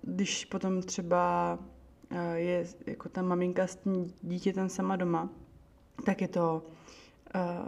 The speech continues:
fakt jako blbý, no. <laughs> Eh, chtěla bych tady zmínit právě, eh, jednu takovou, jeden takovej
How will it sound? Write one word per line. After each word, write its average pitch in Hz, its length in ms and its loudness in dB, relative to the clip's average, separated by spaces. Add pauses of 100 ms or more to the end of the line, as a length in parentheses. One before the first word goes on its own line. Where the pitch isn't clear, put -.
(160)
fakt - 360 -14
jako - 180 -10
blbý, 196 400 -2
no. 185 240 -4 (140)
<laughs> - 360 -4 (1000)
Eh, 175 440 4
chtěla 208 320 0
bych 220 220 8
tady 226 220 10 (340)
zmínit 185 880 4 (300)
právě, 185 840 2 (260)
eh, 185 140 -2
jednu 185 240 0
takovou, 185 580 0
jeden 185 180 -2
takovej 185 500 -2